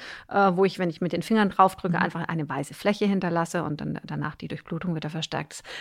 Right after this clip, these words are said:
Speaker 1: Da brauche ich ein bisschen mehr. Äh, es kommt immer drauf an, wie empfindlich ist die Haut.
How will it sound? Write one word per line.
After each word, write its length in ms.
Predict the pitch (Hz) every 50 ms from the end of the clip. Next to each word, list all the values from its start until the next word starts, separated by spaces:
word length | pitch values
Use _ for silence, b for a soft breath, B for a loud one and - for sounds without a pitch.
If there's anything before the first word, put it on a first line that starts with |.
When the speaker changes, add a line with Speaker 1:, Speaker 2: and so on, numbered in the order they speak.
| B B
Speaker 1:
Da 80 | - 180
brauche 300 | - - 160 160 170 170
ich 80 | 160
ein 80 | 175 160
bisschen 400 | 170 165 - - 165 165 156 147
mehr. 320 | 151 151 165 185 202 208 B B B B B B B B B _ -
Äh, 160 | - 226 262
es 100 | - - -
kommt 180 | - 220 233
immer 180 | - 226 233 233
drauf 240 | 226 - 202 202 -
an, 240 | - 196 196 208 202
wie 80 | 196
empfindlich 500 | 196 - 175 - - 196 202 196 202 202
ist 200 | - 190 - -
die 100 | 202 196
Haut. 380 | 180 190 180 180 185 185 185 -